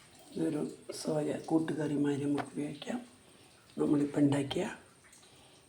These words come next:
ജാമ്പുളി, പപ്പടം, പിന്നെ അച്ചാറുണ്ട്, മീൻ കറിയുണ്ട്, അതൊക്കെ ഉണ്ട് ട്ടാ. നമ്മളിപ്പോൾ ഉണ്ടാക്കിയത് ഇതൊക്കെയുള്ളൂ ട്ടാ. അപ്പോൾ ഓക്കെ ട്ടാ,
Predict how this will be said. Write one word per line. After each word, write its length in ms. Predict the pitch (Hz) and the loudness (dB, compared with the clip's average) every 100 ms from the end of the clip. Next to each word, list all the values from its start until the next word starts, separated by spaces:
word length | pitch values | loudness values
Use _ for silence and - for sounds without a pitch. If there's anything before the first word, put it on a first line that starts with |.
| - - - 160 | -20 -20 -10 -2
ജാമ്പുളി, 480 | 143 143 143 135 147 - - - - - - - | 0 2 2 4 2 0 -10 -20 -20 -20 -12 -4
പപ്പടം, 500 | 160 - - 143 127 - - - - - - - - | -4 0 2 4 2 -6 -16 -20 -20 -20 -20 -20 0
പിന്നെ 160 | - 381 | 8 8
അച്ചാറുണ്ട്, 680 | - - 180 170 175 165 156 156 - - - - - - - - - - - - - - | 8 8 12 12 12 8 8 4 -2 -12 -20 -20 -20 -20 -20 -20 -20 -20 -20 -20 -4 8
മീൻ 180 | 165 156 165 | 12 12 12
കറിയുണ്ട്, 460 | 160 160 147 139 139 - | 10 10 8 8 2 0
അതൊക്കെ 300 | - - 180 135 | -2 2 4 4
ഉണ്ട് 120 | 143 127 | 2 -4
ട്ടാ. 100 | 143 139 - - - - - | -8 -8 -14 -20 -20 -4 4
നമ്മളിപ്പോൾ 420 | 170 170 - 196 | 6 6 6 6
ഉണ്ടാക്കിയത് 420 | 180 156 123 156 160 151 | 8 6 2 2 2 2
ഇതൊക്കെയുള്ളൂ 520 | 151 - 147 143 151 - | -4 -4 -2 -2 -4 -6
ട്ടാ. 140 | 156 - - - - - - - - - - - - - - | -10 -10 -18 -20 -20 -20 -20 -20 -20 -20 -20 -20 -20 -12 -4
അപ്പോൾ 160 | - 185 | 6 8
ഓക്കെ 220 | 170 170 170 | 8 6 6
ട്ടാ, 140 | 185 | 6